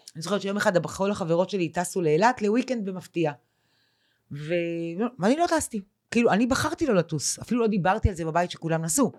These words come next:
ואחת החברות שלי מתקשרת לבעלי בבוקר, היא אומרת לו, "אתה יודע שאנחנו טסות כולנו לאילת וחלי לא מגיעה?" הוא אומר לה, "למה היא לא מגיעה?" היא אומרת לו, "כי היא לא נעים לה מכם, כי היא לא בבית, כל ה-, כאילו, היא עבדה כל,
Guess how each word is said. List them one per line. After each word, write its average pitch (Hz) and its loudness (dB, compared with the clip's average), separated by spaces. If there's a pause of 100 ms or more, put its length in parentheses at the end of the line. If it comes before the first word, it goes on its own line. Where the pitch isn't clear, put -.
(720)
ואחת 185 2
החברות 196 0
שלי 208 -2
מתקשרת 180 -2
לבעלי 165 0
בבוקר, 202 -2
היא 185 -2
אומרת 208 -2
לו, 185 0 (680)
"אתה 202 0
יודע 302 4
שאנחנו 226 2
טסות 180 -2
כולנו 165 0
לאילת 151 0
וחלי 147 0
לא 147 0
מגיעה?" 170 0
הוא 151 2
אומר 143 -2
לה, 139 0
"למה 143 0
היא 156 0
לא 160 -2
מגיעה?" 165 0
היא - 4
אומרת 165 -2
לו, 175 -6
"כי 165 -2
היא 170 -2
לא 190 0
נעים 240 2
לה 214 2
מכם, 156 -2
כי 147 -8
היא 151 0
לא 165 0
בבית, 180 0
כל 180 -2
ה-, 160 -2
כאילו, 165 -2
היא 156 0
עבדה 156 -2
כל, 180 -2